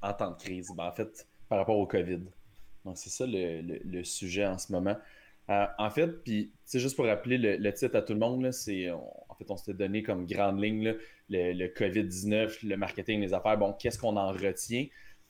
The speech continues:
Puis, en fait, là, on a décidé de se prendre un petit smooth talk, une couple de minutes, juste pour donner des points à tout le monde. Puis, on aime tout en ça se dire entre nous autres, là, c'est quoi des, des actionable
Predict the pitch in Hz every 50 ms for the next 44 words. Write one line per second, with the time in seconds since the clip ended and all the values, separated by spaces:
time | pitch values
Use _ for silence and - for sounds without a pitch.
0 | _ _ _ _ - - 113 110 113 120 - - _ _ - - - - - -
1 | - - - - - _ - - - 117 - - 185 - 170 170 170 160 131 113
2 | 113 117 113 113 117 - - 139 156 147 123 - - - 127 131 113 110 - -
3 | - 127 117 107 - - 120 120 120 120 117 120 113 104 - 131 127 120 113 110
4 | 107 104 113 120 120 127 123 - 131 113 101 104 98 107 110 104 104 101 - -
5 | 120 113 107 107 - 113 104 101 107 107 117 117 123 113 - 113 104 95 95 90
6 | - - - 104 104 107 107 110 107 107 - - 117 - 123 110 110 - 147 131
7 | 117 110 123 120 113 104 - 107 104 101 113 120 117 - 117 110 - 156 143 123
8 | 101 90 - - 87 92 92 90 98 98 101 - - 113 104 95 98 98 98 101
9 | 101 92